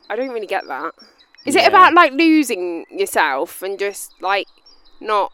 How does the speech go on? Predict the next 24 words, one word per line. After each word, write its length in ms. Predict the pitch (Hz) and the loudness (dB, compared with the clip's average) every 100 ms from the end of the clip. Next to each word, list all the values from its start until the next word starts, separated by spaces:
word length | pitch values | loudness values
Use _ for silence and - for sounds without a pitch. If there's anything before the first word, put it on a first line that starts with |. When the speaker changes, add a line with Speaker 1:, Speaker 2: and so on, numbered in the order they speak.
| _ _ _ - - - _ - | _ _ _ -20 -20 -20 _ -4
Speaker 1:
being 200 | 226 214 | 0 2
aware 360 | 208 208 208 | 4 4 4
of 120 | 196 214 | 0 -6
what's 160 | 170 | -6
going 240 | - 208 208 | -4 -2 -2
on 260 | 202 156 160 | -2 -4 -8
for 100 | 170 | -10
a 40 | |
number 260 | 151 151 147 | -8 -10 -10
of 60 | |
hours, 420 | 139 143 135 127 - | -10 -8 -8 -10 -12
perhaps? 800 | - 147 127 - - - - - | -10 -8 -8 -12 -20 -20 -18 -8
Speaker 2:
Maybe. 320 | 139 147 160 | -4 0 -2
Sometimes, 460 | - 208 170 151 147 | -2 -4 -4 -4 -2
some, 180 | 165 147 | -4 -4
I 40 | |
think 160 | 143 135 | -6 -6
sometimes 260 | 139 127 | -4 -6
about 140 | 110 117 | -6 -8
the 80 | 113 | -8
story, 540 | - 139 139 135 135 | -8 -6 -4 -6 -6
sometimes 400 | 127 117 113 104 | -8 -10 -10 -12
it's 160 | 104 107 | -16 -10
about, 240 | 113 | -8